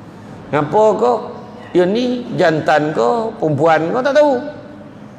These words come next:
Tapi yang kebanyakan berdasarkan kajian dan dapatan-dapatan, rasa jantan. Suara pun dengar jantan. Tak payah mohon. Boleh tahu.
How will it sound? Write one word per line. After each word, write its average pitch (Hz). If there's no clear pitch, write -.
Tapi 254
yang 208
kebanyakan 180
berdasarkan 160
kajian 151
dan 147
dapatan-dapatan, 143
rasa 160
jantan. 262
Suara 254
pun 254
dengar 156
jantan. 143
Tak 127
payah 165
mohon. 156
Boleh 135
tahu. 139